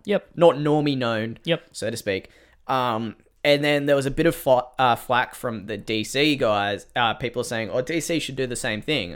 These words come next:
Speaker 2: And, well, they're sort of doing that in their T V series.
Speaker 1: Yeah.
Speaker 2: You know, they're giving Star, Stargirl, they're giving Swamp Thing, they're giving lesser known characters.
Speaker 1: Yeah, a whole lot, like
Speaker 2: Yeah.
Speaker 1: Doom Patrol and all that. So, yeah,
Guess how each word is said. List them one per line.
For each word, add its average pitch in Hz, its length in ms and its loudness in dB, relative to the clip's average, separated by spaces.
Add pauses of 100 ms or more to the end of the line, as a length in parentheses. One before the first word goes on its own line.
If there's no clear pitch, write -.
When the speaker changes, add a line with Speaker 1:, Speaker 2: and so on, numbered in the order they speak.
Speaker 2:
And, 117 160 -8
well, 120 320 4
they're 120 180 0
sort 185 220 -2
of 151 60 -4
doing 143 260 0
that 117 260 -2
in 120 200 -4
their 107 160 0
T 104 200 -4
V 98 200 -2
series. 85 500 -12 (140)
Speaker 1:
Yeah. 143 260 4 (240)
Speaker 2:
You 101 80 -8
know, 104 180 0
they're 110 120 0
giving 104 320 -6
Star, 117 580 2
Stargirl, 123 640 2
they're 95 80 -4
giving 92 320 -8
Swamp 120 400 -4
Thing, 101 380 -4
they're 101 80 -4
giving 107 440 -6 (140)
lesser 139 320 0
known 104 280 -4
characters. 101 600 -2
Speaker 1:
Yeah, 98 80 -4
a 107 40 -2
whole 131 260 0
lot, 98 280 -2
like 104 160 -8
Speaker 2:
Yeah. 101 160 0
Speaker 1:
Doom 117 140 -6
Patrol 107 460 -8
and 107 80 -8
all 101 120 -6
that. 90 220 -8 (120)
So, 107 340 -6 (680)
yeah, 339 680 6